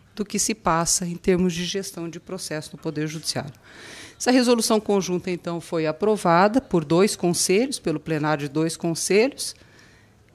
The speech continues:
e, ah, aí, por aí, então, você tem uma ideia, né, do que está acontecendo. E agora, eu acho que meu tempo aqui já deve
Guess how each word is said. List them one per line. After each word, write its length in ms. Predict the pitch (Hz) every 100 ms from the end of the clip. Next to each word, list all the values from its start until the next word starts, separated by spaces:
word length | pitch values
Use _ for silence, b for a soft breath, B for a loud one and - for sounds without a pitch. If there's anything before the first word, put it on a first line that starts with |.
| _
e, 260 | 220 254 302 - _ -
ah, 600 | 175 196 196 190 190 185
aí, 300 | 196 214 220
por 200 | 226 226
aí, 140 | 202 190
então, 240 | - 190
você 300 | 185 190 202
tem 260 | 196 196 202
uma 160 | 220
ideia, 480 | 233 165 156 165 170
né, 220 | 170 165
do 240 | - 170 180
que 160 | -
está 220 | 185 - 175
acontecendo. 600 | 175 190 - 147 123 127 _ _ b b b
E 60 | -
agora, 420 | 269 214 214 240 _ b b b b - _ _
eu 120 | 165 170
acho 160 | 160
que 80 | -
meu 120 | 165
tempo 260 | 160 175 160
aqui 160 | 160
já 100 | 170
deve 220 | 151 147